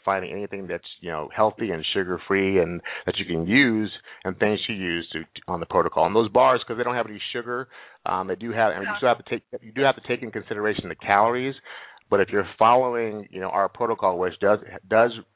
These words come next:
you know, encourage you to increase your activity, in most cases you're already burning, you know, you're burning three, four, five hundred calories a day anyway,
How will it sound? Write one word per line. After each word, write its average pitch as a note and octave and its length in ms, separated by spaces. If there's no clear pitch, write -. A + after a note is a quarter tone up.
you G#2+ 80
know, A2 120
encourage C#3 520
you F2+ 240
to - 200
increase G#2 460
your F#2+ 80
activity, A#2 640
in G2 80
most A2+ 320
cases A2+ 280
you're G#2 120
already G2+ 240
burning, G2+ 480
you F#2+ 80
know, F#2 60
you're F#2 140
burning G2+ 300
three, G2+ 200
four, F#2 220
five F#2+ 160
hundred F#2 240
calories F#2 320
a F2 40
day E2+ 220
anyway, F#2 380